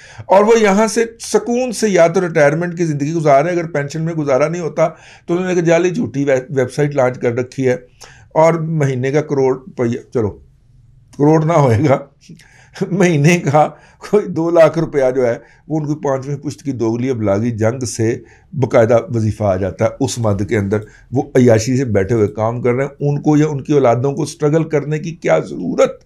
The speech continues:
पढ़ने की क्या ज़रूरत? और ज़्यादा दौड़ लगाएंगे तो वहाँ पे डिपार्टमेंटल स्टोर खोल लेंगे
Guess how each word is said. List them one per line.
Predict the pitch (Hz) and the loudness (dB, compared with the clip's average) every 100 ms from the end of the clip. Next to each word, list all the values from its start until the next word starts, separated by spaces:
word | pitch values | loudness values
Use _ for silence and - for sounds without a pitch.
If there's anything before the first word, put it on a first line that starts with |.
| _ _ _ _ _ - | _ _ _ _ _ 2
पढ़ने | 190 190 196 | 4 4 2
की | 185 | 0
क्या | 165 185 175 | 2 4 4
ज़रूरत? | 151 175 226 - - _ _ _ _ _ _ _ - - | 4 4 4 0 -8 _ _ _ _ _ _ _ -14 2
और | 180 | 2
ज़्यादा | 156 180 220 | 6 4 4
दौड़ | 196 190 190 | 2 2 2
लगाएंगे | 185 165 156 156 | 0 2 0 0
तो | 156 | -4
वहाँ | 143 143 | -4 -6
पे | 139 | -6
डिपार्टमेंटल | 135 120 110 110 117 98 123 | -6 0 0 0 -4 -4 -6
स्टोर | - 160 156 | -6 -4 -4
खोल | 156 - 175 175 | -4 -2 0 2
लेंगे | 170 156 139 | 0 2 0